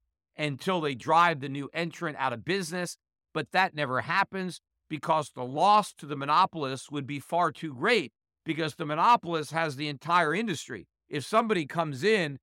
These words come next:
and maybe gets one or two percent market share, if the dominant monopoly is gonna now start losing money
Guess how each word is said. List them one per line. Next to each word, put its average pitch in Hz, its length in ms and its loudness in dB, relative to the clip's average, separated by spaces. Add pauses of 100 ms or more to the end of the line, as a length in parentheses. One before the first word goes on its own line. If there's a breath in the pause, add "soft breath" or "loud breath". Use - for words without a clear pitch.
(160)
and 139 180 -6
maybe 170 280 -2
gets 156 380 -2
one 170 300 0
or 151 60 -6
two 185 220 -8
percent 160 360 -4
market 156 440 0
share, 170 500 -2 (480)
if 180 240 0
the 156 440 -4 (800)
dominant 165 640 2 (180)
monopoly 147 800 2
is 143 160 -6
gonna 151 220 -2
now 185 220 4
start 165 420 0
losing 170 640 -2
money 147 480 0